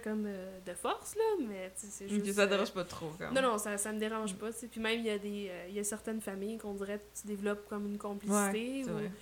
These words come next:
Speaker 1: puis, euh, ça m'est
Speaker 2: Mm.
Speaker 1: arrivé une fois, une, une madame, tu sais, on avait tout bien organisé ses fu-, ses, les funérailles de sa mère. Puis là, elle voyait, euh, elle faisait passer un montage photo que je l'avais aidée avec ça.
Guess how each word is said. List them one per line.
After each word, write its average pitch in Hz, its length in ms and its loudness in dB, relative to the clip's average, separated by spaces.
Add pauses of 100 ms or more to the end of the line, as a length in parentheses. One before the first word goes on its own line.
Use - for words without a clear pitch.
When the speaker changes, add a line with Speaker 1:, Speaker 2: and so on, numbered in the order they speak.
(280)
Speaker 1:
puis, 202 220 -4
euh, 175 340 -6
ça 208 120 -6
m'est 202 120 0
Speaker 2:
Mm. 180 80 0
Speaker 1:
arrivé 208 260 0
une 214 100 -4
fois, 214 180 -6
une, 202 280 -6 (320)
une 220 100 -6
madame, 196 360 -4
tu 208 60 -10
sais, 220 40 -8
on 208 120 -4
avait 196 160 -2
tout 226 120 -6
bien 214 300 0
organisé 208 460 -2
ses 214 160 -10
fu-, - 200 -14
ses, 208 220 -10 (180)
les 208 100 -4
funérailles 208 340 -4
de 208 80 -4
sa 202 180 -4
mère. 202 340 -2 (540)
Puis 214 100 -4
là, 202 140 2
elle 196 60 -4
voyait, 196 540 -2
euh, 175 220 -10 (360)
elle 196 60 -14
faisait 208 220 -4
passer 208 260 -4
un 202 60 0
montage 202 420 -4
photo 208 500 -4
que 202 280 -6
je 196 80 -8
l'avais 196 240 -2
aidée 196 180 0
avec 196 300 -2
ça. 208 120 -6